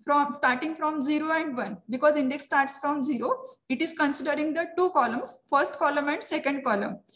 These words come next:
Hence, we are getting this submatrix. If we want submatrix as a two, one,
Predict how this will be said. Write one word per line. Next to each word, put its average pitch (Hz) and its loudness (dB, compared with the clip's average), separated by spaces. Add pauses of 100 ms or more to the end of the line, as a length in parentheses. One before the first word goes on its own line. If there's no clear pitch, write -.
(200)
Hence, 294 2
we 294 0
are 294 4
getting 294 2
this 330 2
submatrix. 220 -2 (340)
If 359 0 (120)
we 311 2
want 311 2 (640)
submatrix 330 2
as 320 0
a 339 -4 (600)
two, 359 4
one, 294 4